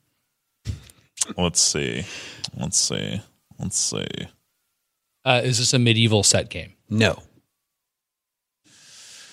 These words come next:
Speaker 1: Uh, okay, well, Sam's at his mind palace. I gotta go into my own mind palace.
Speaker 2: Is it about murder?
Speaker 3: No. I
Speaker 1: Jeez.
Speaker 3: think I know what you're going after with that one, though.
Speaker 2: Okay,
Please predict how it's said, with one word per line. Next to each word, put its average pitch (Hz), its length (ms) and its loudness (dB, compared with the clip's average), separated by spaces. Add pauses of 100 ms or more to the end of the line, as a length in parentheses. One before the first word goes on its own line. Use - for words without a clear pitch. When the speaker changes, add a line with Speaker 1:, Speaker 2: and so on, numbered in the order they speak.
(840)
Speaker 1:
Uh, 131 460 6
okay, 90 240 -6
well, 78 200 -6
Sam's 117 380 2
at 104 100 8
his 90 120 2
mind 80 260 -2
palace. 71 320 -6
I 85 140 -2
gotta 73 280 -2 (540)
go 95 120 6
into 85 100 4
my 76 180 4
own 87 240 2
mind 73 280 -8
palace. 76 540 2 (300)
Speaker 2:
Is 131 60 0
it - 20 2
about 139 220 4
murder? 110 400 0 (1080)
Speaker 3:
No. 117 420 6 (1600)
I 104 60 -4
Speaker 1:
Jeez. 98 60 -2
Speaker 3:
think 127 160 6
I 110 60 6
know 101 120 4
what 87 80 2
you're 87 140 0
going 87 220 -2
after 85 300 -2
with 80 100 -2
that - 140 -2
one, 67 100 -4
though. - 100 2
Speaker 2:
Okay, 104 180 0